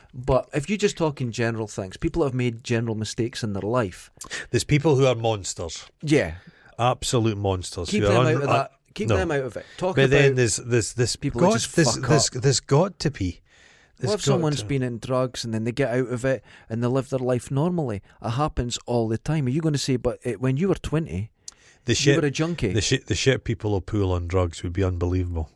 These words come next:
Speaker 1: Yeah. It's, uh, there's got
Speaker 2: Yeah.
Speaker 1: to be redemption, and you've
Speaker 2: Yeah.
Speaker 1: got to be better than that and stuff.
Speaker 2: Yeah.
Speaker 1: Now, final subject. And I'm gonna say it, and you're gonna go, "What the fuck?"
Speaker 2: Oh,
Speaker 1: I'm gonna
Speaker 2: no.
Speaker 1: explain.
Speaker 2: Okay.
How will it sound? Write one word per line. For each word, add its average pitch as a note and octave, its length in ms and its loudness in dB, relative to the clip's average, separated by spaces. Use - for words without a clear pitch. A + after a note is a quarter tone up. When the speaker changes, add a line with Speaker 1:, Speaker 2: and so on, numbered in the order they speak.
Speaker 1:
Yeah. G2 260 -4
It's, C#3 260 -4
uh, D#3+ 380 -4
there's F3+ 160 0
got G#3 140 4
Speaker 2:
Yeah. F3 60 4
Speaker 1:
to - 60 -2
be D3 140 2
redemption, G2+ 600 -4
and C3 120 -2
you've D3 120 4
Speaker 2:
Yeah. F3+ 60 4
Speaker 1:
got D#3 120 2
to D3+ 80 -6
be C3 100 2
better G#2+ 380 0
than F#2 160 -6
that F2+ 200 -4
and G2+ 100 -8
stuff. G#2+ 180 2
Speaker 2:
Yeah. F#2+ 100 4
Speaker 1:
Now, B2 180 4
final D3 400 0
subject. A2 580 -4
And D#3 120 0
I'm F#3+ 120 2
gonna E3 160 2
say E3+ 240 -2
it, - 20 2
and A2 80 0
you're F3 100 0
gonna E3+ 140 -4
go, A#2+ 60 -6
"What D3+ 200 -4
the - 80 -8
fuck?" - 260 0
Speaker 2:
Oh, G2+ 80 2
Speaker 1:
I'm F#2+ 60 4
gonna F2 120 4
Speaker 2:
no. E2 40 2
Speaker 1:
explain. E2+ 420 -6
Speaker 2:
Okay. E2+ 240 -6